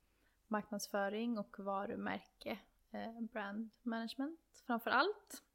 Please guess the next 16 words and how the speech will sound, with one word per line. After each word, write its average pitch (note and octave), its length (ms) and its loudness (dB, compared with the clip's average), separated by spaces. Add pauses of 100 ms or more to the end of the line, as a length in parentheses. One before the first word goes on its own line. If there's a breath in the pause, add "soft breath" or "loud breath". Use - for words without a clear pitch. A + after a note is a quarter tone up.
(720 soft breath)
Tycker - 200 -8
jag G#3+ 120 0
är G#3+ 40 -4
väldigt G#3 240 -4
kul. C4+ 300 2 (340)
Eh, A3 300 -4
innan G#3 180 -2
dess G#3 180 -6
pluggade G3+ 360 -2
jag G#3 320 -4 (180)
i F#3+ 300 -10
Stockholm, A3+ 600 -4 (480)
ehm, F#3+ 400 -6 (120)
på G#3 280 -6
Handels. A3+ 640 -2 (1400 soft breath)
Ehm, A3+ 840 12